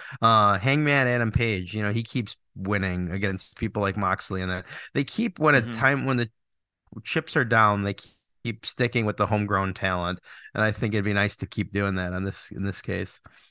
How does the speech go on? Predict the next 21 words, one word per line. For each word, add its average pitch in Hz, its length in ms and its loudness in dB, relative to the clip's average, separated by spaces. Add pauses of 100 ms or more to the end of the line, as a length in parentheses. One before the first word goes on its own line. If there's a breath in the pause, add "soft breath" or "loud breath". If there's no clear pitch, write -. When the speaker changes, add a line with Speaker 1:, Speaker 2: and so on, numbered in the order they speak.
(680 soft breath)
Speaker 2:
For 120 140 -6
sure. 135 320 -2 (720)
For 120 120 -6
sure. 113 320 -2 (1040 loud breath)
Yeah. 190 280 4 (640)
And, 151 280 6
um, 135 600 2 (180)
there 202 280 4
is 277 120 4
some 165 520 0
homegrown 151 600 -2
talent 147 480 2
that 110 180 -2
was 104 400 -4 (140)
in 135 400 -2
the 113 160 -4
main 123 280 0
event 117 340 -2
this 87 240 -8
evening, 85 420 -4
too. 98 400 0